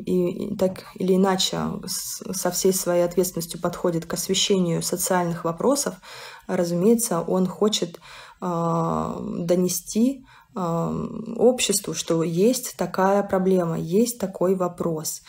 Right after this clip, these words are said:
И вот нет ничего удивительного в том, что и Георгий столкнулся с буллингом в, ну, их команда, да, в свой адрес, а, тоже как бы неправильно понятая социум история, где начали их обвинять в том,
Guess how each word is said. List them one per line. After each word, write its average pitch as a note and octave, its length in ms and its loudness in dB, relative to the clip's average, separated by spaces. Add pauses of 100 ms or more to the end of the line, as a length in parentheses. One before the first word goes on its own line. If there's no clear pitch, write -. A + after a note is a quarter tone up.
(280)
И F#3 500 6 (300)
вот F3 440 0 (200)
нет F#3 300 4
ничего F#3 260 2
удивительного F3 440 0
в - 40 -14
том, C#4 240 2
что F3 380 2
и E3+ 480 2
Георгий G#3 460 6
столкнулся F#3 800 0 (280)
с F#3 100 -2
буллингом E3+ 800 4 (260)
в, E3+ 540 2
ну, F3 120 2
их F3 260 -4
команда, F3 500 2
да, F#3 160 4
в F#3+ 60 -2
свой F3 220 2
адрес, G#3 440 2
а, E2 500 0
тоже F#3+ 340 0
как E3+ 180 -2
бы E3+ 80 2
неправильно F#3+ 560 4
понятая F3+ 600 2
социум E3+ 640 -2
история, F3 480 0
где E3+ 380 -2
начали E3+ 360 0
их E3+ 140 -6
обвинять E3+ 340 -2
в - 100 -18
том, B3+ 300 2